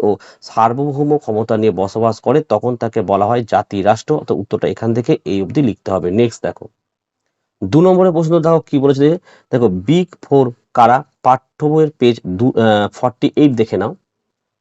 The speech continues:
উত্তরটি এখান থেকে লিখবে, ব্রিটিশ পররাষ্ট্রমন্ত্রী, দেখো, ক্যাসালরি, রাশিয়ার জার প্রথম আলেকজান্ডার, প্রাশিয়ার রাজা তৃতীয় ফ্রেডারিক উইলিয়াম ও অস্ট্রিয়ার প্রধানমন্ত্রী প্রিন্স মেটারনিক। এই চারটি রাষ্ট্রের, রাষ্ট্রের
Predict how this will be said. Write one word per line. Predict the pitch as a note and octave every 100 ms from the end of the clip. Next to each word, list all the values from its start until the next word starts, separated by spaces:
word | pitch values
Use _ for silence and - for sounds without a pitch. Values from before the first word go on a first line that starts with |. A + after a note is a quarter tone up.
| _ C#3+
উত্তরটি | C#3 E3+ E3
এখান | E3
থেকে | E3 D#3+
লিখবে, | D3+ D3 A#3+ - _ - F#2
ব্রিটিশ | D3 D3+ F#3+ F#3
পররাষ্ট্রমন্ত্রী, | B2 C3 C#3 - D#3 D#3+ D#3 F#3+ A3+ -
দেখো, | B2 A#2 - - _ _ _ -
ক্যাসালরি, | D3+ D3 E3 E3 E3+ F#3+ A#3 - _ _ -
রাশিয়ার | G#2+ B2+ C3 D3+ D3+ A2+ F#2
জার | C3 D3 F3+ -
প্রথম | C3 - C#3+
আলেকজান্ডার, | B2+ C3 C#3 C#3 D3 G#3 - _ _ -
প্রাশিয়ার | B2+ - D#3+ C#3
রাজা | C3+ C3+ -
তৃতীয় | B2+ A#2+ C3+ C3
ফ্রেডারিক | B2+ B2 B2+ -
উইলিয়াম | B2 B2+ D3+ -
ও | A#2 A2+ - _ G2
অস্ট্রিয়ার | A#2+ - - D3+ D3
প্রধানমন্ত্রী | A#2+ A#2+ B2 B2 -
প্রিন্স | C#3+ D3+ D3 A#2+
মেটারনিক। | G#2+ G#2 F2 D#2+ - _ -
এই | A2
চারটি | - B2 B2 D3+
রাষ্ট্রের, | D3 C3 - A#2+ - _ _ _
রাষ্ট্রের | - A2+ - D3